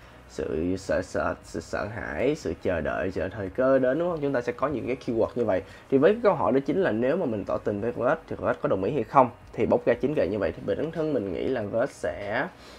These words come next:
ok, Red sẽ xem xét và Red sẽ không có trả lời mình liền, mà dạng như Red sẽ ngồi chờ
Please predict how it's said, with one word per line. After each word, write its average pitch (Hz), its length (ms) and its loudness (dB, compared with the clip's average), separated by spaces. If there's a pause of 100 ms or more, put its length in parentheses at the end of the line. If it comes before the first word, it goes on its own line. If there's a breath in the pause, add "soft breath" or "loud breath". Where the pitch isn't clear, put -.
(720 loud breath)
ok, 202 220 4 (360)
Red 190 140 2
sẽ - 140 0
xem 151 240 0
xét 202 280 2 (100)
và 123 140 2
Red 131 200 0
sẽ - 320 -2
không 151 160 -4
có 156 160 -2
trả 101 100 2
lời 117 160 2
mình 101 240 0
liền, 107 260 2
mà 98 80 -2
dạng 95 320 -2
như 120 180 -2
Red 151 140 0
sẽ - 380 -6
ngồi 98 220 -4 (100)
chờ 95 340 0